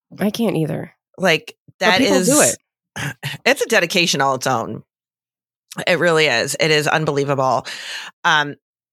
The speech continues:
Speaker 2: I think, you know, you just kinda get into this routine or whatever, but it's, it's a lot. And then you can't expect to be able to do that once you have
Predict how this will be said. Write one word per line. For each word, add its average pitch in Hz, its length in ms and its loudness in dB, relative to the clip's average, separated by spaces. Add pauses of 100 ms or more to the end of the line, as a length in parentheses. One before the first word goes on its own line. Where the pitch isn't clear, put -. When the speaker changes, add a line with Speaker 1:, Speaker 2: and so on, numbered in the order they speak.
(380)
Speaker 2:
I 170 180 4
think, 175 260 -2
you 175 140 -2
know, 160 60 2
you 151 120 2
just 147 200 -4
kinda 147 220 -2
get 143 180 -2
into 143 220 -2
this 139 220 -2
routine 185 420 2
or 147 100 2
whatever, 143 340 2
but 143 200 0
it's, - 380 -2
it's - 160 -4
a 170 60 0
lot. 185 280 2
And - 100 -2
then 160 120 -2
you 170 100 -4
can't 202 380 2
expect - 400 -2
to 175 60 -6
be 185 60 4
able 156 100 2
to 143 60 -2
do 151 120 0
that 135 180 2
once 147 220 0
you 156 60 -2
have 139 420 -2